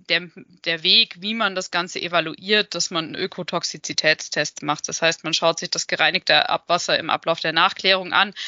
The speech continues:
und, ähm, nach der Ozonanlage und schaut, habe ich jetzt eine generelle Zunahme oder Abnahme der Toxizität. Das macht man mit verschiedenen Ökotoxizitätstests und, ähm,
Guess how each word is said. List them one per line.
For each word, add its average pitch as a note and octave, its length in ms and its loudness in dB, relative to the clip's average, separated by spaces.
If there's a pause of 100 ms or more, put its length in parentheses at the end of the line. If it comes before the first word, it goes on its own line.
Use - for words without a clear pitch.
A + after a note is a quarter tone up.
(160)
und, F3 380 -8
ähm, D#3+ 260 0
nach E3+ 220 4
der F3+ 180 -2
Ozonanlage F3 760 0
und E3 140 -8
schaut, F3 280 0
habe F3 180 0
ich F3+ 80 -14
jetzt E3+ 160 -4
eine D#3 220 -4
generelle D#3+ 560 -2
Zunahme F#3 580 0
oder D#3+ 240 -4
Abnahme F3 540 2
der E3 120 2
Toxizität. - 840 -2
Das - 120 -8
macht E3 240 -14
man E3 120 -14
mit E3 120 -8
verschiedenen E3+ 600 -4 (280)
Ökotoxizitätstests - 1400 -4 (340)
und, F3 300 -8
ähm, E3 340 -4